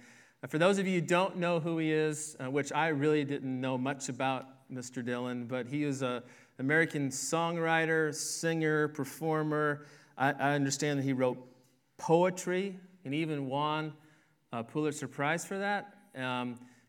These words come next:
and all that kind of stuff. So that's, that, he just has influenced music for these last five decades or so. And, and, and for me, my only really interaction with Bob Dylan was when Jimmy Fallon would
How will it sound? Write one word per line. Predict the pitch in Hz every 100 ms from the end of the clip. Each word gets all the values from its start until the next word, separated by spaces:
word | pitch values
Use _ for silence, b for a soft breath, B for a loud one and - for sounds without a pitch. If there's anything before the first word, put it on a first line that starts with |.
| -
and | 135
all | 143 165
that | 156
kind | 160
of | 147
stuff. | 165
So | 165
that's, | 151 180 208 -
that, | - 190 190
he | 240
just | 254 254
has | 170 -
influenced | 180 190 180 160 143 143
music | 143 151 135 117 -
for | 131
these | 127 127
last | 131 135 131 - - B B B B
five | - - 131 127 123
decades | 127 127 120 113
or | 110
so. | - 120 110 110 B B B
And, | - 147
and, | 147 147 - - -
and | 143
for | 151 156
me, | 170 220 151 - - -
my | 139 151 196
only | 170 170 156 143
really | 151 147
interaction | 151 143 151 147 139
with | 120
Bob | 135 139 123
Dylan | 147 143 123
was | 120 120
when | 127 123
Jimmy | 117 147 143
Fallon | 135 143 147 139 127 123
would | 123 120